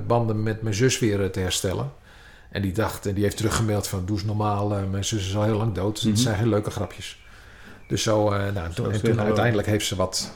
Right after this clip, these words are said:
Speaker 1: bijzonderheden over haar jeugd gemaild. En toen dacht ze, "Potverdorie,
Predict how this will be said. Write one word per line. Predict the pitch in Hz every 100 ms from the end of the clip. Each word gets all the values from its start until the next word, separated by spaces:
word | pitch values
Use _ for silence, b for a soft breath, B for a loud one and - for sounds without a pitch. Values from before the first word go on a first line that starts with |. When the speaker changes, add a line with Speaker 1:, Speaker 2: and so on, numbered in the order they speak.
| -
Speaker 1:
bijzonderheden | 98 107 143 131 113 101
over | 113 104
haar | 98
jeugd | 101 139 143
gemaild. | 120 92 110 - 123
En | 101
toen | 120
dacht | 107 90
ze, | - -
"Potverdorie, | 101 - 120 120 90